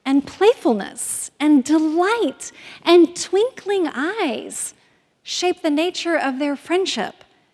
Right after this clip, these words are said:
and of each one's character. Jesus will fulfill the prophecy of Isaiah and will be a man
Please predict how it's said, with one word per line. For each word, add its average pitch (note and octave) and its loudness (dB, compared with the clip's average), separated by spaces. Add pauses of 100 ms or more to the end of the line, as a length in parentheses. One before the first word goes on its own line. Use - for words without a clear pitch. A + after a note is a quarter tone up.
(400)
and C4 0
of C4 -2
each - -6
one's D4+ 0
character. B3+ -8 (4000)
Jesus G4+ 2
will E4 8
fulfill B3+ 4
the A3 -2
prophecy C#4+ 4
of A3+ 4
Isaiah G#3+ 6
and C4+ 4
will D4+ 6
be D#4 4
a D4+ 2
man G3+ 2